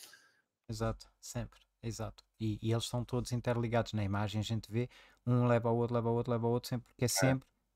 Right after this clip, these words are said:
Speaker 1: aquela relação triádica. Tá, tá, tá, ok, tá, tá, tá, tá, tá,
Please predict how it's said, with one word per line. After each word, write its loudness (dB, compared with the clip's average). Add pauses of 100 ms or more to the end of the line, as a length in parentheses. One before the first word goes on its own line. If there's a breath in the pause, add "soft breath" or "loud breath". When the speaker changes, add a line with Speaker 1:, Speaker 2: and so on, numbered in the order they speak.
Speaker 1:
aquela 2
relação 2
triádica. 0 (420 soft breath)
Tá, 4
tá, 0 (320)
tá, -4 (420)
ok, -8 (100)
tá, 2
tá, 2 (340)
tá, -8 (520)
tá, 2
tá, 0